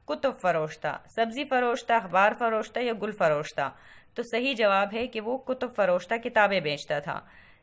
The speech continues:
जीम, आई डेश को कोई नहीं टाल सकता, क़ज़ा, वफ़ा, जफ़ा, फ़िज़ा।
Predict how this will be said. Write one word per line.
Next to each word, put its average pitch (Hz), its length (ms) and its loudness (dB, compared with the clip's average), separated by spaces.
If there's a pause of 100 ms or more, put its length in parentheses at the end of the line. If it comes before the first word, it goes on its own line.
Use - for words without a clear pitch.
(540)
जीम, 170 440 -8 (420)
आई 262 260 4
डेश 254 260 0
को 262 120 -4
कोई 233 240 -2
नहीं 190 240 -4
टाल 170 200 4
सकता, 156 460 -2 (240)
क़ज़ा, 208 380 4
वफ़ा, 202 480 4
जफ़ा, 190 480 2
फ़िज़ा। 160 440 -4